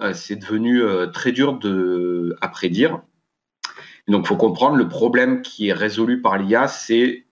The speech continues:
de... que le livreur ne passe pas chez vous alors que vous n'êtes pas là. Enfin, que le livreur ne passe pas chez les personnes à livrer alors qu'il n'y a personne, obligeant du coup soit à repasser, soit ce qu'on n'aime pas, à jeter le colis, euh,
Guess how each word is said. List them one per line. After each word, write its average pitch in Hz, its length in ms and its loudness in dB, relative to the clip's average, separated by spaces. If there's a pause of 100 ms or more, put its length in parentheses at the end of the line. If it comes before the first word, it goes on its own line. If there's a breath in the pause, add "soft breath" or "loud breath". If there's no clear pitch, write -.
(340)
de... 107 200 -2 (360)
que - 80 -2
le 92 400 2
livreur 113 400 2
ne 123 80 0
passe 90 240 -4
pas 117 180 2
chez - 220 -2
vous 117 300 0
alors 92 260 -2
que 95 140 -8
vous 85 300 -4
n'êtes 95 180 -2
pas 98 100 -2
là. 85 280 -4 (540)
Enfin, 85 140 -2
que - 160 -8
le 87 80 2
livreur 104 380 2
ne 110 80 0
passe 95 260 -4
pas 117 160 0
chez - 220 -2
les 101 80 -2
personnes 98 420 -2
à 95 60 2
livrer 95 340 0
alors 90 200 -2
qu'il 101 120 -2
n'y 87 80 0
a - 20 -16
personne, 120 520 -2 (580)
obligeant 113 360 2
du 107 140 -4
coup 135 140 -6
soit 123 300 0
à - 20 2
repasser, 110 400 -2
soit 123 220 -6
ce - 60 -14
qu'on 90 100 -10
n'aime 80 240 -6
pas, 98 220 0
à 78 120 -4
jeter 87 320 -4
le 87 80 -2
colis, 101 480 -2
euh, 76 180 -4